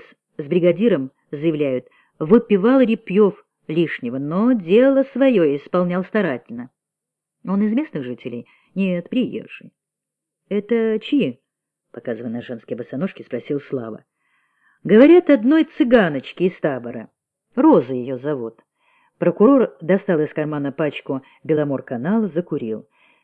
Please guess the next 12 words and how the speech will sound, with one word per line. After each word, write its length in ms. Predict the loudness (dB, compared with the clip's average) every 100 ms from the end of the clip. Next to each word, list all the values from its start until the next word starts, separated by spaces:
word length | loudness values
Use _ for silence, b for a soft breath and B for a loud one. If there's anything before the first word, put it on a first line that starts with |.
| _ _
Видимо, 680 | 4 4 4 4 6 4 2 0
приласкал 800 | 2 4 4 2 -2 0 2 0
пасечник 680 | 0 -2 -2 -6 -10 -8 -6
эту 200 | -4 -2
Розу. 400 | -2 -4 -10 -18
А 180 | -4 0
у 80 | 0
цыган 500 | 0 -2 2 2 2
на 140 | -2
сей 200 | -6 -6
счёт 320 | -6 -6 -6 -2
обычай 440 | 0 0 -2 -6